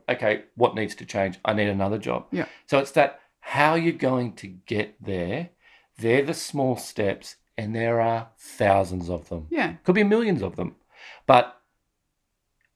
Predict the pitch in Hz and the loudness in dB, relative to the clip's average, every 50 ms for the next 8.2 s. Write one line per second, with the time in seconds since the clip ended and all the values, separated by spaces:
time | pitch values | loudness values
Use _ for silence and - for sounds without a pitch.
0 | _ _ _ _ - 180 - - 156 151 175 180 - 190 196 196 - 196 - - | _ _ _ _ -8 -8 -6 -2 2 2 2 2 2 -4 -6 -6 -6 -10 -8 -2
1 | - 196 196 190 170 156 147 135 135 131 123 123 - - 113 120 113 104 98 - | 0 0 2 2 2 2 0 2 2 2 2 0 -2 -6 -6 -6 -6 -6 -10 -8
2 | _ 175 190 190 151 127 - - 147 151 143 147 156 139 - 139 117 113 120 117 | _ -4 -4 -4 -6 -6 2 4 4 4 4 2 -6 -6 -4 -2 0 2 2 2
3 | 107 101 107 98 - - 120 110 120 - - - - _ _ _ _ _ 208 208 | 2 0 -2 -4 -4 -8 -6 -6 -6 -8 -8 -20 -20 _ _ _ _ _ -6 -4
4 | 123 110 107 107 107 101 107 - - - - - - 101 127 123 127 123 123 120 | -2 -2 -2 -2 -2 -4 -4 -6 -8 -8 -12 -18 -2 2 4 4 4 4 2 -2
5 | 117 113 - - - - - _ - 127 117 - - - 113 107 107 104 104 - | -6 -8 -14 -20 -20 -20 -10 _ 2 2 2 2 0 2 4 6 6 4 2 0
6 | - _ _ _ - _ _ _ _ _ _ 113 113 107 101 - - - 120 107 | -10 _ _ _ -20 _ _ _ _ _ _ 0 0 0 0 -4 -4 -2 0 0
7 | 107 107 90 98 90 - 98 92 92 - 180 180 165 120 - - - 127 113 113 | 0 0 0 -2 -4 -4 -6 -6 -4 -2 0 4 4 4 4 2 -6 -4 0 0
8 | 107 - - - | 0 0 -2 -6